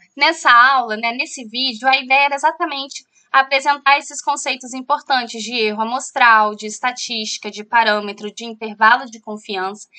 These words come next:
e principalmente a interpretação do intervalo de confiança que muitas vezes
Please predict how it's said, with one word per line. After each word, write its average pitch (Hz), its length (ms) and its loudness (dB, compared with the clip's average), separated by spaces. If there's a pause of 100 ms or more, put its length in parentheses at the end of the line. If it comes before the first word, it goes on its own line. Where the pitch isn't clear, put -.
(240)
e 302 140 -4
principalmente 359 840 0
a 370 60 -2
interpretação 311 600 -2
do 311 60 -10
intervalo 277 440 2
de 262 140 -16
confiança 262 580 -8
que 311 100 -16
muitas 349 560 -4
vezes 247 540 -4